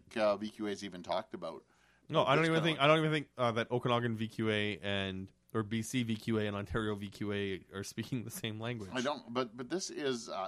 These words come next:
Speaker 1: Inniskillen's East West, so it's part of their Discovery series.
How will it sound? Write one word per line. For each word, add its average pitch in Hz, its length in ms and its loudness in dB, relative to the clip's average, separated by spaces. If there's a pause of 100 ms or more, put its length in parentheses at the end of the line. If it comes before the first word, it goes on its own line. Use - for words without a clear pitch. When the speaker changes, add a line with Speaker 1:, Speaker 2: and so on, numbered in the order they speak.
Speaker 1:
Inniskillen's 120 760 -4
East 139 260 -12
West, 123 540 0
so 123 320 -4
it's 113 100 -4
part 139 200 4
of 139 40 -6
their 127 100 2
Discovery 117 540 4
series. 90 500 -8